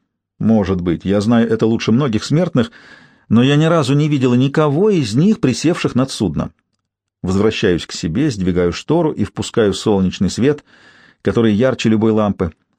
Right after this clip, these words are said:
Потом достаю из-под подушки сложенный вдвое листок. Разглаживаю.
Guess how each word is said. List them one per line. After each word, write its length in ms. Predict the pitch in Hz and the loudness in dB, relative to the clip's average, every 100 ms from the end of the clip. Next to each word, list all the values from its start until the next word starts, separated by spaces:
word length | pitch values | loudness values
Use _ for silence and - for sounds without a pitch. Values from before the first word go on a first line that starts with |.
| _ | _
Потом 520 | - 85 - 170 175 - _ _ | -6 -2 0 0 0 -6 _ _
достаю 540 | - 120 - 120 127 135 | -2 -2 0 0 0 0
из-под 340 | 113 - 110 | -2 -2 -2
подушки 380 | 107 98 139 - | 0 0 -2 -4
сложенный 480 | 113 113 117 98 101 | -2 0 2 2 0
вдвое 300 | 85 117 123 | -2 -2 0
листок. 480 | 113 - 113 - - _ _ _ _ _ _ _ _ _ - | -2 -2 -4 -4 -8 _ _ _ _ _ _ _ _ _ -4
Разглаживаю. 760 | 104 92 110 147 147 151 143 | -2 0 0 0 0 -2 -4